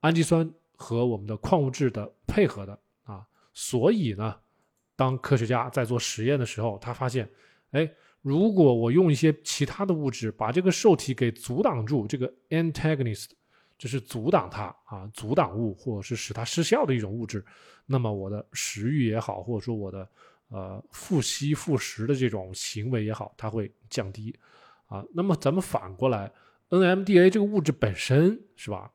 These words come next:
它是能够增加我们的食欲的，enhance food appetite 啊。那当然这个实验呢，它也说了是，是在小老鼠的这个实验里面做的，但是我们作为人，我们自己是知道的，当我们在吃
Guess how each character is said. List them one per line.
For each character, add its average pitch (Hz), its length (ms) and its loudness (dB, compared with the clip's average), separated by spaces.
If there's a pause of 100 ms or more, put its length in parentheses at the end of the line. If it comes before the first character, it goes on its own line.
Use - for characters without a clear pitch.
它 - 100 -12
是 113 160 -10
能 92 260 -12
够 113 360 -2
增 123 260 -2
加 123 220 0
我 107 100 0
们 92 140 -8
的 101 180 -4 (220)
食 - 380 -4
欲 135 140 2
的， 101 160 -6 (600)
enhance 131 720 -2
food 151 400 2 (100)
appetite 131 560 -2 (800)
啊。 104 220 -16 (360)
那 120 80 -6
当 135 160 0
然 123 80 0
这 127 120 -2
个 123 60 -4
实 - 260 -8
验 139 120 2
呢， 110 80 -4
它 117 120 -2
也 101 80 -6
说 113 180 -6
了 107 80 -4
是， 110 320 -8
是 - 140 -8
在 113 80 -4
小 101 180 -6
老 104 160 -4
鼠 101 180 -10
的 95 220 -10 (400)
这 - 100 -12
个 104 60 -8
实 - 220 -10
验 107 100 -6
里 101 60 -10
面 95 140 -14
做 135 220 0
的， 98 100 -4
但 165 140 2
是 143 80 0
我 127 120 2
们 110 120 -6
作 170 120 4
为 147 80 8
人， 127 360 0 (320)
我 110 120 -8
们 117 80 -6
自 226 160 -2
己 135 80 -2
是 113 120 -10
知 123 160 -12
道 113 200 -4
的， 104 60 -10
当 156 120 0
我 143 60 2
们 113 120 -4
在 127 140 0
吃 147 320 -2